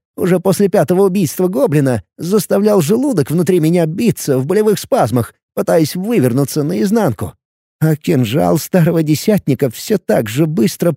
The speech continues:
продолжал мелькать в руках этого чудовища. В его движениях не было и чуточки сомнений. Он действовал примерно с той же скоростью, как и во время сражения с нежитью. Одного за другим.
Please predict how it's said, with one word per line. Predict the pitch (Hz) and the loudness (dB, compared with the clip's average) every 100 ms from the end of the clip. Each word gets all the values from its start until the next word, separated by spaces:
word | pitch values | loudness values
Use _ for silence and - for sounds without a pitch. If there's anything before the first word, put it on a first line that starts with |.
| - | -2
продолжал | 190 185 208 190 180 147 131 | -4 0 0 2 2 2 4
мелькать | 165 180 - 190 - | 4 2 2 0 0
в | 139 | -2
руках | 185 190 - 202 123 - | -2 -2 -2 0 0 0
этого | 175 - 170 151 _ | -2 0 -2 -2 _
чудовища. | - - 294 294 262 113 120 - 127 85 _ _ _ _ _ | -14 -10 -10 -4 -2 -2 -4 -4 -8 -10 _ _ _ _ _
В | 143 | -4
его | 170 170 185 175 | -2 0 2 2
движениях | 185 151 180 175 202 - | 2 2 2 4 2 2
не | 180 196 | 2 4
было | 196 214 196 | 2 2 2
и | 104 135 | 2 -2
чуточки | 170 - 214 185 208 - 208 | -2 -2 -2 0 0 0 -2
сомнений. | 214 185 156 196 147 92 _ _ - | 0 2 2 2 0 -2 _ _ -4
Он | 165 165 | 2 2
действовал | 151 220 - 190 - | 2 0 2 2 2
примерно | 185 190 165 196 | 2 2 2 0
с | - | 0
той | 202 156 | 0 2
же | 170 | 2
скоростью, | - - 139 131 156 - | 0 0 0 0 -4 -2
как | 156 185 | -2 0
и | |
во | 185 | 2
время | 196 208 190 | 2 2 2
сражения | 190 190 220 214 208 | 0 0 2 2 2
с | - | 0
нежитью. | 311 302 135 131 110 73 _ _ - | -2 -2 0 -2 -4 -10 _ _ -4
Одного | 170 147 147 175 165 147 165 175 - | -2 -2 -4 0 2 4 4 2 -4
за | - 196 220 | -6 0 0
другим. | 208 240 226 165 | 2 2 2 0